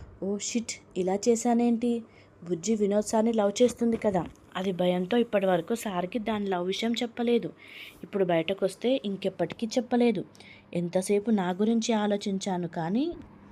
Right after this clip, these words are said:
తన విషయం ఎలా మర్చిపోయానబ్బా? నా ప్రేమ ఎలాగో ఓడిపోయింది కానీ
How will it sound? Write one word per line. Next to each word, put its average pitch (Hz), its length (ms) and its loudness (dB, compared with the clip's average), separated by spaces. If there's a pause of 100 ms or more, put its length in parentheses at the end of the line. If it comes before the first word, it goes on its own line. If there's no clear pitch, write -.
(480)
తన 170 220 4
విషయం 202 440 4
ఎలా 202 220 4
మర్చిపోయానబ్బా? 214 960 4 (640)
నా 180 160 2
ప్రేమ 175 320 2 (100)
ఎలాగో 185 500 2
ఓడిపోయింది 240 720 4
కానీ 202 420 -2